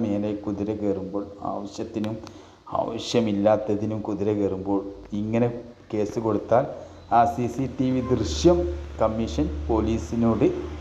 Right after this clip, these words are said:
ഇയാൾക്ക് കൈമാറാൻ പറഞ്ഞു. ഇത് സോഷ്യൽ മീഡിയയിലൊക്കെ ഉണ്ട് ഇതിൻ്റെ വീഡിയോ, സി സി ടി വിൻ്റെ വീഡിയോ. കറക്റ്റായിട്ട് നോക്ക്, കറക്റ്റ് പോയിന്റ് നോക്ക്, സൂം ചെയ്ത് ഞാൻ കാണിച്ചു തരാം. കണ്ടില്ലേ, കുനിച്ച് നിർത്തി പെരടിക്കും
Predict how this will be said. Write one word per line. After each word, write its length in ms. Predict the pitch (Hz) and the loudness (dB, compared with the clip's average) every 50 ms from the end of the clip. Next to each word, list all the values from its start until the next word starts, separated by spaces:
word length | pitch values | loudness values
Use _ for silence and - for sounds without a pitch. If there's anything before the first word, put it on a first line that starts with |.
| - 113 | -4 2
ഇയാൾക്ക് 400 | 107 110 104 104 101 101 - 160 - - | 4 6 6 6 4 2 0 -4 0 2
കൈമാറാൻ 460 | 117 104 101 101 101 98 95 101 101 101 - | 2 2 2 2 2 2 2 2 0 2 0
പറഞ്ഞു. 420 | 95 92 90 87 85 87 90 95 95 - - - - - - - - - - - - - | 0 0 0 0 -2 -2 -4 -4 -4 -4 -6 -6 -6 -6 -6 -6 -6 -6 -8 -10 -8 -6
ഇത് 80 | 110 113 104 | -6 -2 2
സോഷ്യൽ 280 | - 110 101 - 113 107 110 110 | 2 2 2 2 0 0 0 0
മീഡിയയിലൊക്കെ 420 | 110 107 113 113 113 104 - 110 | 2 4 4 4 4 2 2 0
ഉണ്ട് 100 | 104 101 98 | -2 -2 -2
ഇതിൻ്റെ 220 | 98 101 98 101 98 98 | -2 -2 0 0 2 2
വീഡിയോ, 260 | 101 95 95 104 131 139 - - | 0 2 2 0 -2 -2 -4 -6
സി 140 | - 113 104 101 - | -8 -6 -6 -6 -6
സി 120 | - 113 104 104 - - - - | -6 -6 -6 -6 -8 -12 -10 -8
ടി 80 | - 110 107 | -6 -4 -2
വിൻ്റെ 220 | 110 104 104 107 104 | -2 0 0 2 4
വീഡിയോ. 340 | 104 101 98 98 101 110 110 - - - - - - - - - - - - - | 4 4 4 4 2 0 0 -2 -4 -8 -10 -12 -12 -12 -12 -12 -12 -8 0 2
കറക്റ്റായിട്ട് 800 | 95 95 98 98 - - - - - 135 131 131 127 - - 143 131 | 2 2 2 -2 -6 -8 0 6 6 8 8 8 4 4 2 4 4
നോക്ക്, 300 | 123 120 117 - - 127 120 117 - - 101 | 4 2 2 0 -4 -6 -6 -8 -6 -2 -2
കറക്റ്റ് 760 | 98 98 101 98 - - - - - - - - - 165 151 135 110 123 | -2 -2 -2 -4 -6 -10 -14 -16 -20 -20 -16 2 6 6 6 6 6 4
പോയിന്റ് 360 | 113 113 117 117 117 123 123 127 | 4 6 6 4 2 2 2 2
നോക്ക്, 260 | 120 - - 113 120 117 - - - - - - _ _ _ _ _ _ _ _ _ _ _ _ _ _ _ 110 101 101 | 2 0 0 -2 -4 -4 -6 -10 -16 -18 -20 -20 _ _ _ _ _ _ _ _ _ _ _ _ _ _ _ -6 -2 0
സൂം 200 | 110 110 113 117 113 | 2 4 4 4 4
ചെയ്ത് 180 | 113 110 107 110 | 4 2 2 0
ഞാൻ 80 | 107 104 101 | 0 2 0
കാണിച്ചു 260 | 101 98 92 - - 98 | 0 0 -2 -2 -2 -2
തരാം. 180 | 95 87 - - - - | -2 -2 -4 -8 -14 -14
കണ്ടില്ലേ, 320 | - 107 104 101 95 95 98 - - | -12 -8 -6 -4 -4 -6 -6 -6 -4
കുനിച്ച് 360 | 107 107 104 101 - - 123 123 117 | -4 -4 -4 -6 -4 -2 0 0 2
നിർത്തി 340 | 110 107 98 - - - - - - | 2 0 -2 -2 -2 -2 -2 2 4
പെരടിക്കും 640 | 104 101 101 101 104 98 - 117 113 - - 127 123 | 6 6 6 6 2 0 0 -2 -4 -2 -2 -2 -2